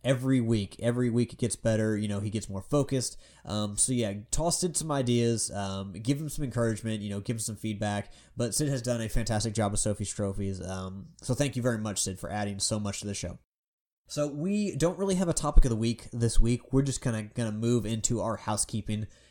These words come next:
Uh, we're gonna clean this shit up. Proven Gamer is always looking for help. If you are a writer, podcaster, video editor, a news reporter, if you have any kind of talent when it comes to video games, let us know, and we'd be happy to have you on board. Uh,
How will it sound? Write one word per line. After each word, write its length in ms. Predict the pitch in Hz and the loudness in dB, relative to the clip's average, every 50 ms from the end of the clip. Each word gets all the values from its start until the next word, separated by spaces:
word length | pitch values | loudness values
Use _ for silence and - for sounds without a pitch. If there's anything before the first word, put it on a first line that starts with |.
| _ - | _ -10
Uh, 200 | - 95 98 98 104 | -6 -4 -4 -2 -2
we're 80 | 113 107 | -2 -2
gonna 160 | 117 110 104 | -4 -4 -6
clean 400 | - - - 135 127 127 120 117 | -4 2 2 2 2 2 0 0
this 140 | 117 113 - | 0 0 0
shit 200 | - - 123 113 | 0 0 0 2
up. 320 | 107 120 - - - - _ _ _ _ _ _ _ - | 0 0 -2 -4 -10 -16 _ _ _ _ _ _ _ 6
Proven 260 | - 214 233 240 208 | 6 8 8 6 4
Gamer 340 | 170 190 190 185 180 180 156 | 2 2 2 4 4 4 4
is 140 | 143 147 - | 4 4 4
always 480 | - 131 135 139 139 139 139 127 107 | 4 4 4 6 6 6 4 4 4
looking 280 | 117 123 113 - 127 117 | 2 0 0 0 -4 -8
for 140 | 104 - 113 | -6 -6 -6
help. 320 | 104 - 107 104 - - | -4 -2 -2 -2 -2 -4
If 160 | - 113 - | -8 -8 -4
you 180 | 113 117 120 113 | -2 -2 -2 -2
are 160 | - 110 107 | -2 -2 -2
a 60 | 104 | -2
writer, 340 | 101 113 120 127 110 107 101 | 0 0 0 0 0 0 -2
podcaster, 600 | 101 - - 131 131 120 - 139 123 120 - 123 | -2 -2 0 0 0 2 2 0 2 2 2 2
video 260 | 113 151 151 151 151 | 2 4 4 4 4
editor, 280 | 139 143 143 143 143 135 | 4 4 4 4 2 2
a 100 | 101 104 | 0 -2
news 180 | 107 123 131 123 | 0 0 0 0
reporter, 380 | 120 - 135 131 131 131 117 | 0 0 2 2 2 2 0
if 160 | 90 110 - | -2 -2 2
you 80 | 123 123 | 2 2
have 100 | 117 - | 2 2
any 160 | - 113 123 117 | 0 -4 -6 -4
kind 200 | - - 123 113 | -2 -2 -2 -2
of 80 | 104 | -2
talent 340 | - - 113 110 113 117 78 | -2 -2 0 0 0 0 -2
when 140 | 101 110 107 | -2 -2 -2
it 80 | 104 | -2
comes 240 | - - 117 117 107 | -2 -2 -2 -2 -2
to 180 | - - 117 104 | -2 -2 -4 -4
video 280 | 101 110 117 120 127 | -2 0 0 2 2
games, 280 | 120 123 123 127 123 - | 0 0 -2 -2 -2 -2
let 340 | 110 110 117 123 131 - - | 0 2 2 2 0 0 -4
us 300 | - 131 127 - - - | -2 -2 0 0 0 -2
know, 460 | 110 104 104 110 104 107 110 120 113 | -4 -6 -4 -2 -2 0 0 -2 -2
and 120 | 92 107 | -4 -6
we'd 180 | 107 113 113 107 | -6 -6 -4 -4
be 100 | 113 110 | -4 -4
happy 240 | 104 110 107 - 110 | -4 -4 -6 -6 -6
to 60 | 104 | -6
have 120 | 113 110 | -4 -2
you 80 | 110 113 | -2 -2
on 140 | 107 104 101 | -2 -2 -4
board. 260 | 101 107 107 110 110 - - - 185 143 | -2 -2 0 0 -2 -4 -8 -14 -12 -6
Uh, 140 | - 104 107 | -4 -4 -4